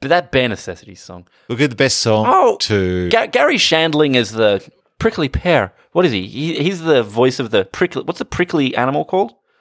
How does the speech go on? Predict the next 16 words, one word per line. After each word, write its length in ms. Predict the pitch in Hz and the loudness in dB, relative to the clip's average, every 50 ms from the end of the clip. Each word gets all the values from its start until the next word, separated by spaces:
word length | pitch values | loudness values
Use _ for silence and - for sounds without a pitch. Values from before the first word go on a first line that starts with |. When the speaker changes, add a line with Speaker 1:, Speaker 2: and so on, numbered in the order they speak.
| _ _ | _ _
Speaker 2:
Porcupine? 560 | - - 104 104 - 104 - - - 226 254 - _ | -6 -4 -4 -4 -4 -4 -4 -4 -4 -4 -6 -12 _
Speaker 1:
Yeah, 380 | - 302 392 392 381 359 330 147 | -6 -2 0 2 2 2 2 2
like 140 | 120 131 - | 0 0 0
that. 240 | - 160 - - _ _ _ - | -2 -2 -2 -4 _ _ _ -6
I 120 | 185 214 | -4 -2
don't 120 | 196 233 247 | 0 0 0
remember 240 | 208 190 185 175 151 | 0 0 0 2 2
what 80 | 131 | 2
he 60 | 110 98 | 0 -2
said, 440 | - - - - 147 110 101 104 - _ _ _ _ _ - | -6 -2 0 0 0 0 0 -4 -14 _ _ _ _ _ -2
but 80 | 139 | 0
I 40 | 147 | 0
remember 260 | 165 175 185 175 147 | 2 2 0 -2 0
being 160 | 123 127 123 | 0 0 0
like, 160 | 117 104 - - - - | 0 -2 -4 -8 -10 -4
"Ha, 200 | - 135 120 107 | -2 -2 -2 -2